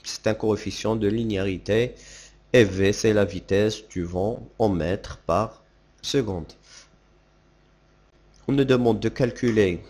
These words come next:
alors les tensions de ce U A N minimal et U correspondant à la vitesse du vent minimal, et U A N max correspondante à la vitesse du vent maximal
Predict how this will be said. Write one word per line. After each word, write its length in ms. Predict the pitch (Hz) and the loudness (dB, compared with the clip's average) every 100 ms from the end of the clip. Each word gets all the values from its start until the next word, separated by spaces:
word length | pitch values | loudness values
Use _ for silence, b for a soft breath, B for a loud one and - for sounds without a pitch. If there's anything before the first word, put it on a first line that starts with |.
| - | -2
alors 760 | - 123 113 92 - - - - | 4 6 6 6 0 -12 -20 -12
les 120 | - 113 | -4 -2
tensions 440 | - 113 - 104 | 2 0 0 -2
de 140 | 95 | -2
ce 180 | 95 - | -4 -2
U 260 | 90 - - | -2 0 0
A 200 | 120 - | 0 0
N 140 | 110 104 | -2 -2
minimal 520 | 98 95 90 85 73 | -2 -2 -2 -4 -2
et 120 | 98 | -2
U 260 | 98 107 - - B B _ | -2 -2 -6 -12 B B _
correspondant 800 | 120 107 107 - 117 107 104 95 - - - - | 2 2 0 0 0 4 2 2 -2 -14 -20 -4
à 80 | 110 | 0
la 80 | 104 | 2
vitesse 800 | 92 90 92 80 - - - - | 0 -4 -4 -4 -6 -12 -14 -10
du 120 | 110 | -4
vent 220 | 110 98 90 | -2 0 0
minimal, 840 | 90 78 76 80 78 85 120 139 - B B B _ | -2 -6 -6 -4 -2 -2 -2 -4 -8 B B B _
et 220 | 123 110 | 4 4
U 100 | 135 - | 2 2
A 180 | 120 | 0
N 140 | 107 98 | 0 -4
max 380 | 85 85 113 - | -2 -2 -2 -2
correspondante 760 | 127 120 - 107 92 104 107 | -2 -2 -2 -2 0 -2 0
à 120 | - | 0
la 100 | 123 | 0
vitesse 640 | 104 90 - 78 90 110 | 0 -4 -4 0 0 -2
du 120 | - 123 | -4 -4
vent 320 | 95 101 131 - | -2 -2 -4 -6
maximal 920 | 117 120 - 117 98 82 98 110 123 | -6 -4 -6 -6 -4 -2 -2 -4 -10